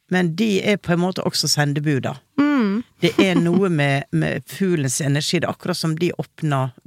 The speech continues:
Speaker 1: dører på en eller annen måte.
Speaker 2: Mhm.
Speaker 1: Og de er kobling, de er nettverk. For, for man vet jo at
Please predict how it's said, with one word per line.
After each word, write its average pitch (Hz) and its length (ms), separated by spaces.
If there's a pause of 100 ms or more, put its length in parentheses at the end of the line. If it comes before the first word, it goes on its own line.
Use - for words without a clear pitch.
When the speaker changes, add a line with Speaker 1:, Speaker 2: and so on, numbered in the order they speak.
(160)
Speaker 1:
dører 160 600
på - 140
en 131 180
eller 123 120
annen 127 140
måte. 123 420 (160)
Speaker 2:
Mhm. 196 360 (340)
Speaker 1:
Og 165 160
de 160 180
er 143 120
kobling, 156 640
de 151 100
er 151 60
nettverk. - 1000
For, 165 240
for 185 180
man 175 120
vet 190 220
jo 170 60
at 185 220